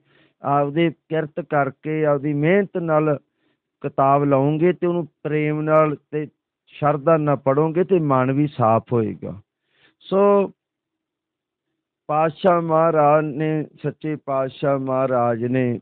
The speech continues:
ਪਿਆਰੇ ਖਾਲਸਾ ਜੀ, ਦਸਵੇਂ ਪਾਤਸ਼ਾਹ ਮਹਾਰਾਜ ਨੇ ਜੋ ਆਪਣਾ ਜੀਵਨ ਉਹਨਾਂ ਦਾ,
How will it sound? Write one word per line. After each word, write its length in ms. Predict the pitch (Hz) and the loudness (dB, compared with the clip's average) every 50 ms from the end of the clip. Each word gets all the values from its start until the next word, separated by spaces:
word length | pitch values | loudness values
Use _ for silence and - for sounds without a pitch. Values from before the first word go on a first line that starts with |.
| - _ | -8 _
ਪਿਆਰੇ 280 | 135 131 123 120 123 | -2 -2 -2 -2 -2
ਖਾਲਸਾ 580 | 113 - - 120 113 113 107 101 - 131 120 117 | -6 -4 -2 0 0 0 -2 -2 -2 0 0 0
ਜੀ, 320 | 113 110 120 113 107 98 - - _ _ _ _ _ _ - 117 - 92 87 85 92 95 - _ _ _ _ _ _ _ _ _ _ _ _ _ _ _ _ _ _ _ _ _ _ _ _ _ _ _ _ - | 0 0 -2 -2 -2 -4 -6 -10 _ _ _ _ _ _ -14 -12 -10 -10 -8 -8 -10 -10 -12 _ _ _ _ _ _ _ _ _ _ _ _ _ _ _ _ _ _ _ _ _ _ _ _ _ _ _ _ -2
ਦਸਵੇਂ 400 | 131 135 135 - - 170 175 175 | 0 0 0 0 -2 -2 -2 -2
ਪਾਤਸ਼ਾਹ 640 | - - 160 147 147 147 143 - - 165 160 160 156 | 0 2 2 2 4 2 0 0 0 2 2 2 2
ਮਹਾਰਾਜ 680 | 151 147 147 147 147 151 143 143 139 135 135 135 127 | 0 -2 0 0 0 0 0 0 2 2 0 0 -2
ਨੇ 200 | 147 147 151 151 | -4 -4 -4 -6
ਜੋ 200 | 143 123 147 147 | -4 -4 -2 0
ਆਪਣਾ 460 | 143 139 135 120 - - 139 147 147 143 | 2 2 2 0 -4 -8 -10 -8 -8 -8
ਜੀਵਨ 480 | 120 120 123 123 123 123 135 139 143 | -8 -8 -6 -6 -4 -4 -2 -2 -2
ਉਹਨਾਂ 340 | 139 139 139 143 143 143 139 | -2 -2 -2 0 0 0 0
ਦਾ, 240 | 123 135 131 131 | 0 0 -2 -2